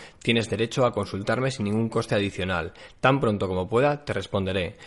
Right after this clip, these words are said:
Los mejores métodos para contactarme son a través del Skype y del email. El proceso es totalmente confidencial por ambas partes. Cada vez que terminemos una sesión, yo te entregaré una copia en audio de lo que hemos trabajado.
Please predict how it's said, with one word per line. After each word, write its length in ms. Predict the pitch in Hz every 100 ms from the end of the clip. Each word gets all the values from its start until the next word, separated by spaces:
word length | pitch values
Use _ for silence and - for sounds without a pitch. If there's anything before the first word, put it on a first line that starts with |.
| -
Los 160 | 107 101
mejores 340 | 98 123 131
métodos 380 | 117 107 98 101
para 180 | 104 101
contactarme 540 | 101 101 101 127 143
son 160 | - 98
a 60 |
través 200 | 95 95
del 160 | 92 92
Skype 520 | - 135 147 - -
y 80 | -
del 160 | 95 90
email. 300 | 92 85 78 - _ _ _ _ _ _ _ _ _ _ -
El 120 | 110
proceso 340 | 120 147 156
es 100 | 151
totalmente 380 | - 117 131 147
confidencial 580 | 131 117 101 98 113 127
por 140 | 110
ambas 300 | 98 92 92
partes. 480 | - 90 - - - - -
Cada 180 | - 101
vez 80 | 104
que 80 | 120
terminemos 420 | 107 107 110 95
una 140 | 101
sesión, 560 | 98 117 151 147 151 135
yo 160 | 113
te 80 | 104
entregaré 420 | 107 101 95 92
una 200 | 104 101
copia 460 | - 98 113 123 113
en 140 | 90
audio 460 | 98 113 101 113 165 - -
de 60 | 107
lo 100 | 95
que 60 | 98
hemos 200 | 104 -
trabajado. 560 | 98 92 - 87 82